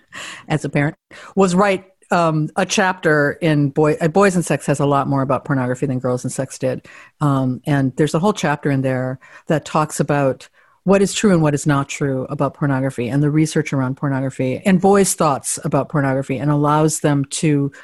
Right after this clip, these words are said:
reflect, um, and read it without feeling like they're being shamed or blamed. And I think the first thing is to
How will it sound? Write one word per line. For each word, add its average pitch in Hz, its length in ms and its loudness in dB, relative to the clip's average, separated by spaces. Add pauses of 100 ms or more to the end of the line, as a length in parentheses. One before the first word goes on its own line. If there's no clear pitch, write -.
(140)
reflect, 170 760 -2 (300)
um, 151 360 2
and 160 220 2
read 175 160 4
it 160 140 0
without 156 360 -2
feeling 151 640 0
like 147 320 0
they're 143 140 0
being 139 320 0
shamed 143 400 -2
or 139 60 -2
blamed. 131 260 -2
And 147 120 -4
I 151 60 2
think 160 200 -2
the 160 200 0
first - 400 0
thing 139 240 0
is 151 220 -4
to - 260 -2